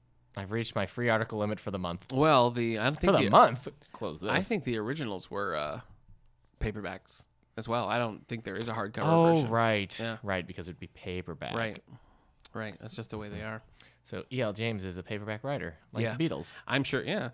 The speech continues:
Speaker 2: I'm sure this is high on the ebook bestseller <laughs> list. That way people don't have to admit that they're buying it.
Speaker 1: That's true.
Speaker 2: They don't have to
Speaker 1: I
Speaker 2: read
Speaker 1: think
Speaker 2: it
Speaker 1: people
Speaker 2: on a
Speaker 1: are
Speaker 2: train or
Speaker 1: okay.
Speaker 2: something.
Speaker 1: I mean, you're going to the movies to see it. Not
Speaker 2: I,
Speaker 1: you
Speaker 2: me?
Speaker 1: specifically.
Speaker 2: No, I didn't go.
Speaker 1: Yeah.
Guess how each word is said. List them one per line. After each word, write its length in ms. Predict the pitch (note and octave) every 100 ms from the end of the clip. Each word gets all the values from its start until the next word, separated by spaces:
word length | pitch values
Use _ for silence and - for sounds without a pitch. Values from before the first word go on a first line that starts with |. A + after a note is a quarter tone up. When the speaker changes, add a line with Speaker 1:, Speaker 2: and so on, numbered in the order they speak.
| - -
Speaker 2:
I'm 120 | - B2+
sure 200 | - C#3+
this 200 | C3 A#2+
is 100 | A2
high 240 | A#2 A#2+
on 100 | G#2+
the 240 | G#2 - A#2
ebook 340 | G2 C2 - -
bestseller 460 | F#2 - C#2 C2
<laughs> 160 | A2 -
list. 480 | - B2 - - - - - - B2+ - - -
That 100 | G#2+
way 100 | A2
people 240 | B2 G#2
don't 100 | F2
have 140 | A2 G#2
to 80 | -
admit 280 | G2+ D2+ -
that 140 | -
they're 100 | D2
buying 280 | B1+ B1+ B1
it. 140 | A#1+ -
Speaker 1:
That's 140 | G2
true. 140 | - -
Speaker 2:
They 120 | - G#2
don't 80 | A2
have 120 | -
to 60 |
Speaker 1:
I 40 | -
Speaker 2:
read 60 |
Speaker 1:
think 160 | G2+ D#2+
Speaker 2:
it 40 |
Speaker 1:
people 220 | - D2+ G2
Speaker 2:
on 60 |
a 20 | F#2
Speaker 1:
are 20 |
Speaker 2:
train 120 | C#2+
or 40 | F2
Speaker 1:
okay. 80 | D#2+
Speaker 2:
something. 400 | F#2 G2 A2 A2 - _ -
Speaker 1:
I 40 |
mean, 100 | D3+
you're 100 | D#3
going 160 | D#3 A#2
to 60 |
the 60 | F2+
movies 320 | F#2+ C#3 G2
to 60 | -
see 180 | - F2
it. 140 | G#2 _ - _ _ _ _ _
Not 200 | E3 D3+
Speaker 2:
I, 20 | B2+
Speaker 1:
you 140 | D3+ A#2+
Speaker 2:
me? 180 | A#2+
Speaker 1:
specifically. 560 | D3 - D#3 A2+ - E2+
Speaker 2:
No, 140 | G2+
I 140 | G2+ D3+
didn't 200 | E3+ A#2+
go. 180 | G#2+ G2+
Speaker 1:
Yeah. 200 | F2+